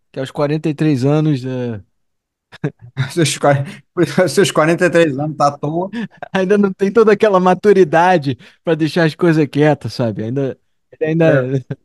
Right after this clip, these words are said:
Speaker 2: de só deixar rolar, né?
Speaker 1: É.
Speaker 2: É verdade, cara, se tivesse deixado só o cara comer o negócio e ir embora, cara, uma, uma, uma parte das coisas, você vai ver a desgraça vindo, se você só deixar ela, ela vir e,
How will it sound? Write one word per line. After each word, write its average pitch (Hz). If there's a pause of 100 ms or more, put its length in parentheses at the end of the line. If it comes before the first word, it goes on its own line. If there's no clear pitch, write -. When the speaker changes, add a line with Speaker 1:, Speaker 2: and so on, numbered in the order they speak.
(140)
Speaker 2:
de 135
só 160
deixar 156
rolar, 120
né? 110 (1500)
Speaker 1:
É. 123 (220)
Speaker 2:
É 139
verdade, 190
cara, 156
se 175
tivesse 196
deixado 160
só 175
o 170
cara 156
comer 143
o 156
negócio 131
e -
ir 123
embora, 113 (180)
cara, 170
uma, 202
uma, 220
uma 196
parte 202
das 143
coisas, 147
você 117
vai 135
ver 139
a 143
desgraça 135
vindo, 135 (300)
se -
você 156
só 196
deixar 190
ela, 143
ela 139
vir 127
e, 135